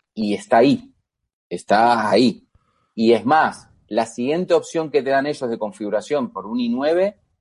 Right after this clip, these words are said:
el i nueve S, que supongo será un diez mil novecientos K, está por arriba del Intel Xeon. Y encima tiene mejor T D P, o sea, tiene,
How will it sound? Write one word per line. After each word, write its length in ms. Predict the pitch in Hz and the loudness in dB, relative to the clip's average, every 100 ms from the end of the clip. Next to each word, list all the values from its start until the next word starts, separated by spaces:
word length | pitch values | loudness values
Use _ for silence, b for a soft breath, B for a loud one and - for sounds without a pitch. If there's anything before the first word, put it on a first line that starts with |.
| _ | _
el 220 | 110 110 127 | -4 -2 0
i 60 | |
nueve 400 | 160 190 175 147 | 2 4 6 4
S, 380 | 165 - 139 127 | 2 -4 -6 -6
que 100 | 98 | -10
supongo 360 | - - 123 107 | -12 -6 -4 -2
será 200 | 113 117 | 2 2
un 140 | 107 | 0
diez 180 | 104 104 | -2 -4
mil 160 | 113 127 | -2 -2
novecientos 460 | 110 98 117 110 113 | -2 -4 -6 -6 0
K, 280 | 127 165 - _ _ _ | 2 2 -2 _ _ _
está 360 | 113 - 160 156 | -12 0 0 4
por 200 | 143 127 | 4 6
arriba 680 | 123 143 185 202 151 160 190 _ _ _ | 6 4 -2 2 2 2 -2 _ _ _
del 180 | 104 110 | -10 -8
Intel 260 | 107 123 | -6 -6
Xeon. 360 | 120 123 95 80 _ _ _ _ _ _ _ - | -4 -6 -6 -10 _ _ _ _ _ _ _ -8
Y 120 | 113 | -6
encima 460 | 120 - 165 131 113 | -6 -4 0 0 0
tiene 200 | 117 110 | -2 -4
mejor 360 | 104 143 143 | -2 -2 0
T 80 | 139 | 0
D 140 | 131 | 0
P, 220 | 120 165 147 | 2 0 0
o 60 | |
sea, 140 | - 101 | -6 -8
tiene, 280 | 110 107 | -6 -10